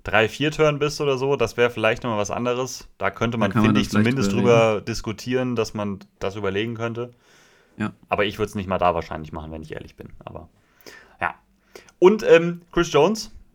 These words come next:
Speaker 1: auch da, äh,
Speaker 2: Mhm.
Speaker 1: sind die, die, die Fronten verhärtet. Also da hört man gar nichts mehr von. Andy Reid hat noch gesagt, es gab keinen Kontakt mehr so richtig zwischen Spieler und ihm oder Spieler und, und, und Franchise. Ähm, keine News. Er ist natürlich auf dem Roster mit dabei, aber er ist weiter im Holdout. Der wird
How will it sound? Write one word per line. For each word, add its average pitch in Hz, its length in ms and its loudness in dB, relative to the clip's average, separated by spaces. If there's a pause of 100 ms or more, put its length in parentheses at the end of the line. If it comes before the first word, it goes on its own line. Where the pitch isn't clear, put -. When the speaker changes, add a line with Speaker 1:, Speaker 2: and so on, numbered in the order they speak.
(180)
Speaker 1:
auch 117 160 0
da, 143 440 2
äh, 120 220 8
Speaker 2:
Mhm. 117 60 8
Speaker 1:
sind 143 320 -4
die, 165 320 -2 (200)
die, 127 280 -4
die 113 180 -10
Fronten 160 340 -4
verhärtet. 143 480 -4
Also 92 200 -2
da 107 220 4 (140)
hört 143 180 -4
man - 200 -6 (120)
gar 120 160 0
nichts 208 200 -6
mehr 170 100 -2
von. 180 280 -2
Andy 147 220 -6
Reid 151 200 -6
hat 151 140 0
noch 143 120 -4
gesagt, 135 300 -2
es 123 100 -10
gab 123 300 -2
keinen 160 320 -2
Kontakt 151 400 -6
mehr 147 80 -2
so 139 100 -2
richtig 139 260 -8
zwischen 131 300 -10
Spieler 139 340 0
und 113 120 -2
ihm 131 260 -4
oder 107 160 2
Spieler 120 320 -2
und, 104 220 -4
und, 101 280 -8 (360)
und 104 160 -8
Franchise. 113 680 0
Ähm, 95 520 -2 (540)
keine 160 300 2
News. 185 640 -4 (160)
Er 104 100 0
ist - 80 -4
natürlich 135 220 -4
auf 123 60 -4
dem 107 120 -6
Roster 147 280 4
mit 104 140 -2
dabei, 98 360 4
aber 104 200 2
er 80 60 0
ist - 140 -6
weiter 127 160 2
im 131 100 -4
Holdout. 127 280 0
Der 82 160 -6
wird - 260 -10